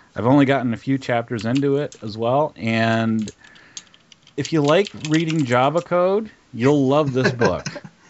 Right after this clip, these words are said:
Because this book, as, as I like to refer to it as, is a Java brick. Uh, there's a lot of interesting design in there. It doesn't necessarily go through, uh, just telling you all the things that you should do in order to do clean code, you know, like thou shalt indent, thou shalt,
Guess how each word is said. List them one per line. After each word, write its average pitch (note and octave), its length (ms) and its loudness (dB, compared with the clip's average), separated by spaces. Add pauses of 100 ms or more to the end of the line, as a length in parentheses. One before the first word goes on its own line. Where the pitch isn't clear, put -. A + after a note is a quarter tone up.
(540)
Because A#2+ 340 0
this A#2+ 160 0
book, C3+ 400 0
as, A#2+ 320 -4
as A2+ 240 -2
I A#2 80 2
like B2 220 0
to - 100 -10
refer B2+ 320 -4
to C3+ 160 -6
it C3 80 -2
as, C3 220 -4 (120)
is A#2 220 -4
a A#2 140 -2
Java G#2+ 400 0
brick. F#2+ 500 -2 (240)
Uh, G2 380 2 (320)
there's A2 320 0
a A#2 40 -2
lot G#2+ 320 0
of A2+ 240 -4 (140)
interesting D3 600 0
design B2+ 340 0
in C#3 80 2
there. C#3+ 220 0 (380)
It B2 120 -2
doesn't G3 320 4
necessarily E3+ 560 0
go C3 220 2
through, B2 680 0 (580)
uh, A2 220 -2
just B2 340 0
telling A#2+ 360 2
you A2 300 -2
all A2+ 220 0
the G#2+ 100 -4
things A#2+ 320 -2
that G2+ 80 -8
you G#2 140 -6
should G#2 160 -10
do G#2+ 180 0
in G2+ 140 0
order G2 240 0
to F#2+ 100 -10
do F#2+ 220 -4
clean F#2+ 260 -4
code, F#2 240 0
you F2+ 80 -2
know, F2 120 -2
like E2+ 260 -6
thou G2 180 2
shalt F#2 460 0
indent, F2+ 560 -4
thou F#2 180 2
shalt, F2+ 480 0